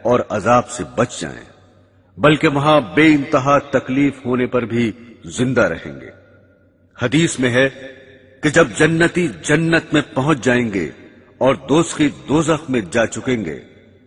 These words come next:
और दोज़ख से कोई जन्नत में जाने वाला बाकी न रहेगा,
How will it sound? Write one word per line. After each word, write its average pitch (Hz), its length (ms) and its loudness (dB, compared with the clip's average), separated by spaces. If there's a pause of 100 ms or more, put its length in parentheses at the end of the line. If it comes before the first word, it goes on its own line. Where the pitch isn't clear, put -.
(140)
और 117 500 2 (240)
दोज़ख 170 420 2
से 165 140 0
कोई 170 500 0
जन्नत 135 520 -2
में 104 140 -2
जाने 113 280 0
वाला 110 260 0
बाकी 95 440 -2
न 85 80 -8
रहेगा, 95 540 -6